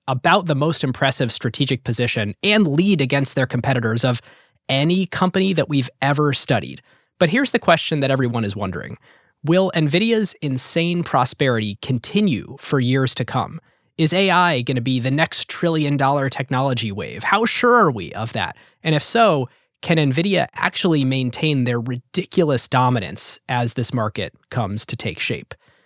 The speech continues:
So Jensen takes us down memory lane with stories of how they went from graphics to the data center to A I,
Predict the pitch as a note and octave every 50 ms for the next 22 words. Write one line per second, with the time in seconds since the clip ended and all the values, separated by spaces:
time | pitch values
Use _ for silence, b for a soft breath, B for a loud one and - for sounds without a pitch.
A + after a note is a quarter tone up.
0 | _ _ _ - - C#3 C3 E3+ F#3 F#3 - F3+ D#3+ C3+ B2+ - D#3+ D3+ - -
1 | C3+ - - D3 C3 B2+ B2+ D3 E3 E3 D#3 D3 C3+ B2+ B2+ B2 B2 A#2+ A#2 A#2
2 | A2+ A2+ A2 - - - - C#3+ C#3 C3+ C3 B2+ A#2+ - B2 A2+ A2 - - D3
3 | C3+ B2+ B2 B2 A#2+ - - B2 A2 A2 A2+ - D3+ D3+ D#3 D3 - D#3+ C3+ -
4 | - - - - B2 G#2+ G#2+ C#3+ C#3+ D3 C#3 C3 - C#3+ C3 C3 B2+ B2 A#2+ A#2
5 | - - A#2+ G#2+ G2 G2+ G#2 G#2 G#2 A2+ C#3 E3 E3+ E3 D#3+ D#3 D#3 D3+